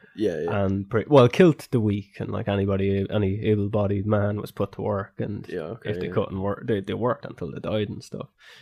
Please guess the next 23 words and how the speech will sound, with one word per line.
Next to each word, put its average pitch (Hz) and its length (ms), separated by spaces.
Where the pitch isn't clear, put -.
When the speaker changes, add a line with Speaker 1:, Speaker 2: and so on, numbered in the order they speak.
Speaker 2:
And 110 100
he 120 60
just 139 140
became - 280
this - 220
monster - 880
when - 100
he 92 80
went - 180
to 98 100
war, 104 420
like, - 240
where 104 180
he 98 100
gets - 240
the - 100
name 101 220
Impaler 104 440
and 110 100
stuff. 107 280
He 139 180
actually 151 300
used, 120 680